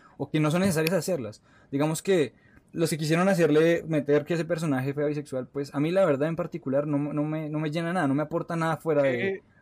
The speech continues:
Speaker 1: de su vida
Speaker 2: no
Speaker 1: personal,
Speaker 2: apor-,
Speaker 1: digamos, en cuanto a personaje no lo desarrollan nada.
Speaker 2: <laughs> No aporta nada, es que tiene que ver
Speaker 1: O sea,
Speaker 2: que
Speaker 1: no, eso no va a
Speaker 2: <laughs> que
Speaker 1: ser
Speaker 2: sí.
Speaker 1: que sea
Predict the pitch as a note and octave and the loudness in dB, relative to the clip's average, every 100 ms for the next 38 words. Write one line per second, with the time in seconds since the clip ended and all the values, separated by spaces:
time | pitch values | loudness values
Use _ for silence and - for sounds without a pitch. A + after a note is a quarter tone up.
0 | _ C#3+ D3+ D#3+ G3 F3 G3 D3+ C#3+ D3+ | _ 0 4 6 6 4 4 4 4 2
1 | F3 E3+ D3+ D3 C#3+ D#3+ D3+ C#3 D3 D#3+ | 2 2 2 2 0 2 2 2 2 -2
2 | B2 B2+ D#3+ B2 F#2 - - - - - | -4 -4 -6 -6 -10 -18 -20 -18 -18 -20
3 | - - - C#4+ G3 F#3 G3 G3 G#3+ A#3+ | -20 -18 -8 -4 0 0 0 0 0 2
4 | D#4 G3+ F3+ G#3+ C4 C4 D4+ D4 F3 F3 | 0 -2 -4 -2 2 2 0 -2 -4 -4
5 | - D#3+ E3 E3 E3 F3+ F3+ - A3 F#3 | 0 0 2 0 0 2 2 0 0 0
6 | G3+ F#3+ E3 F3 | 2 2 4 4